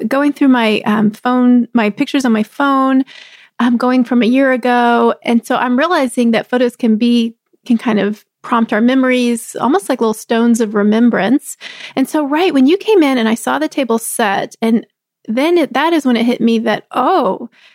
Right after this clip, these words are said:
this is a first after a long time." I knew I just wanted a picture just for me <laughs> that could pop up again in my photo phone memories and remind me of something that was really precious. Because not only,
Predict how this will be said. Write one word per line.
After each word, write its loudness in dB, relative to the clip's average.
this -2
is 0
a -2
first -4
after -4
a 0
long 2
time." 0
I 2
knew 6
I -2
just -6
wanted 2
a 2
picture -4
just -4
for 0
me 4
<laughs> -6
that -2
could -4
pop -4
up -2
again 0
in 4
my 2
photo 0
phone 2
memories 0
and 2
remind 2
me 2
of -2
something 0
that -2
was -4
really 0
precious. -6
Because -4
not 2
only, 2